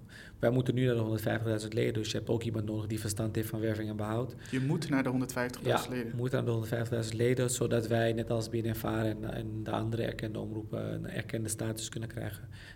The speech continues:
Speaker 1: Daar mogen we echt bestaan. Dit is eigenlijk nu, ehm, eh, ja... De, moeten we ons bewijzen, daar komt het op neer.
Speaker 2: Ja.
Speaker 1: Eh, wat we ook hebben is een, eh, eh, we hebben ook een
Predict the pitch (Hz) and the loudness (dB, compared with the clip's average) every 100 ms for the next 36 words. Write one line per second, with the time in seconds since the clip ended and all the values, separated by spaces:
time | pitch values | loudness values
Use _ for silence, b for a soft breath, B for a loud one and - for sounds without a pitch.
0 | B 117 117 117 113 117 107 107 - 107 | B 2 6 6 4 2 0 -2 -2 -2
1 | 104 110 120 120 117 117 120 120 120 113 | -2 0 0 2 2 2 2 2 -2 0
2 | 117 117 117 120 B B B B - 120 | 2 2 -2 -10 B B B B -6 -2
3 | 117 117 113 113 113 - - - - - | 0 0 0 -2 -6 -8 -10 -10 -4 2
4 | 123 113 - B B B - - 123 120 | 2 2 -4 B B B -14 -4 0 0
5 | 117 123 120 113 104 107 104 104 107 110 | 2 2 2 0 2 2 2 2 0 -2
6 | 107 104 104 110 107 113 147 151 151 - | -2 -4 -4 -4 -4 -4 -6 -6 -4 -2
7 | 76 147 147 147 143 - 131 127 127 123 | -2 0 2 2 0 0 2 4 6 6
8 | 127 127 135 139 135 127 131 127 127 123 | 6 8 8 8 6 6 6 4 2 0
9 | 123 120 120 120 120 120 - 127 127 123 | 0 0 0 0 -2 -2 2 4 4 4